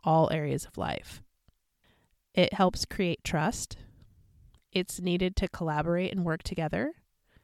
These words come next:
It's needed to make and carry out any kind of plan. It's needed to provide clarity.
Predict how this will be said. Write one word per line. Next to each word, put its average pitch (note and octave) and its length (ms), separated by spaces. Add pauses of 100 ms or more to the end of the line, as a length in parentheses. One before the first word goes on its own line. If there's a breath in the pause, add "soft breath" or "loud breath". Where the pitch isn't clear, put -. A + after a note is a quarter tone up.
(600)
It's F#3+ 220
needed F#3+ 340
to F#3+ 140
make E3+ 420
and F3+ 100
carry F3+ 380
out E3+ 320
any A3 240
kind D#3+ 280
of C#3+ 80
plan. D#3+ 540 (1000)
It's F#3+ 220
needed F#3 280
to - 80
provide E3 460
clarity. F#3+ 720